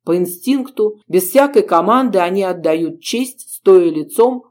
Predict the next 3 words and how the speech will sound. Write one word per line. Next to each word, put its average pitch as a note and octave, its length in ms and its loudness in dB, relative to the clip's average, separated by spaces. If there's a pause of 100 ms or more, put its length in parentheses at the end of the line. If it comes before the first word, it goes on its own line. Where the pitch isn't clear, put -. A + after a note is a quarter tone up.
(140)
к - 40 -20
главнокомандующему. D3+ 1400 -4 (340)
Маршал G#3+ 600 -4